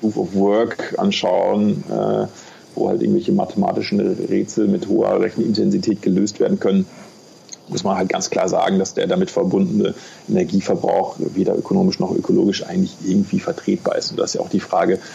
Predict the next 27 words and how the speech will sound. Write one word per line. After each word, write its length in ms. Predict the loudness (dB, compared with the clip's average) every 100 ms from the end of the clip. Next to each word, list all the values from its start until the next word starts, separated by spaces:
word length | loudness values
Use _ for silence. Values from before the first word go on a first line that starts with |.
| -18 -20
jetzt 120 | -10
haben 100 | -2
wir 80 | 0
irgendwie 180 | 2 2
eine 100 | 4
moderne 460 | 4 2 2 2 2
Technologie 760 | -2 0 0 0 -2 2 4 4
und, 180 | 2
und, 240 | 2 0 2
und 180 | 0 0
die 60 |
verbraucht 460 | -2 -4 -2 -4 -4
so 60 | -6
viel 140 | -4
Strom 440 | -6 -2 2 4 4
wie 80 |
eine, 220 | 4 2 -2 -10 -20 -20 -8
äh, 120 | -4 2
wie 40 |
eine 100 | 2
Großstadt. 600 | 2 0 0 0 -2 -4 -2
Ja, 140 | 0
da, 180 | 2 0
da 180 | 0 2
läuft 280 | 2 2 0
ja 80 |
irgend-, 400 | 0 2 2 2